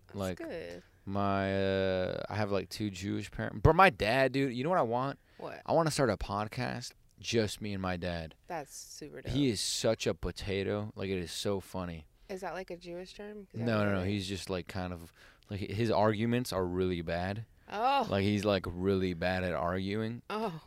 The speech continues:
Speaker 2: Like, he'll just get mad and irrational, and it's really entertaining. And I wanna start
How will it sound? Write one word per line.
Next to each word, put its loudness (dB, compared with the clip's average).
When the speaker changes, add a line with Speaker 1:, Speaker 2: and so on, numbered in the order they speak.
Speaker 2:
Like, -2
he'll 2
just -2
get 4
mad 2
and 0
irrational, 0
and -6
it's -8
really 4
entertaining. -4
And 4
I 2
wanna 0
start 0